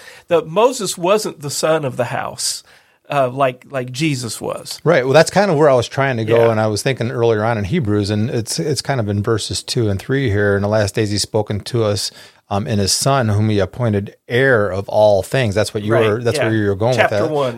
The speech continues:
Speaker 2: Right,
Speaker 1: yeah.
Speaker 2: through chapter one, through,
Speaker 1: Yeah.
Speaker 2: through whom he also made the worlds.
Speaker 1: Exactly.
Speaker 2: Right, so he's showing him his,
Speaker 1: Right.
Speaker 2: as, as creator, the radiance of his glory, representation
Speaker 1: Right.
Speaker 2: of his nature. That's the essence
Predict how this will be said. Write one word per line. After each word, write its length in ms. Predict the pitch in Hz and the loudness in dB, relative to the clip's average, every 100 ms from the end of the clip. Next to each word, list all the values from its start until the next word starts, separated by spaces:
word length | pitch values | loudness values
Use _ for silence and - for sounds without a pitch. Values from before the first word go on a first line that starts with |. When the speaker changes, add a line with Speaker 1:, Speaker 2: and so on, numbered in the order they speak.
| - | -8
Speaker 2:
Right, 60 | 139 113 | -2 -2
Speaker 1:
yeah. 80 | |
Speaker 2:
through 300 | 117 - 113 | -2 -4 -4
chapter 360 | 98 110 101 98 | 0 -2 0 -2
one, 340 | 101 135 104 | 0 0 0
through, 260 | 95 - 113 | -2 0 2
Speaker 1:
Yeah. 180 | 117 147 | 2 -2
Speaker 2:
through 280 | 120 139 135 | 0 2 4
whom 180 | 156 139 | 4 2
he 100 | 135 | 0
also 420 | 120 143 160 117 | 2 2 2 0
made 240 | 110 110 | 0 0
the 60 | 120 | 2
worlds. 540 | 113 147 98 90 - | 4 4 2 -2 -8
Speaker 1:
Exactly. 460 | 147 131 135 139 110 | -8 -4 -4 -2 -4
Speaker 2:
Right, 80 | 127 | -2
so 120 | 107 | 0
he's 260 | 120 113 | 2 2
showing 280 | - 127 113 | 0 0 0
him 80 | 101 | 0
his, 100 | 104 | 0
Speaker 1:
Right. 160 | 104 - | -2 0
Speaker 2:
as, 200 | 117 117 | 0 0
as 200 | 127 104 | -2 -4
creator, 380 | - 104 110 110 | -2 -2 0 0
the 120 | 104 | 0
radiance 360 | 101 107 104 104 | 0 0 -2 -2
of 60 | |
his 80 | 101 | -4
glory, 340 | 95 104 101 | -2 0 0
representation 680 | 95 98 98 98 95 110 107 | -2 -4 -6 -8 -4 -4 -4
Speaker 1:
Right. 80 | 107 | -4
Speaker 2:
of 140 | 117 107 | -2 -2
his 100 | 98 | -2
nature. 320 | 110 104 101 | -2 -2 -2
That's 200 | 98 - | -2 -2
the 160 | 110 | -2
essence 380 | 104 101 104 98 | 0 0 -4 -8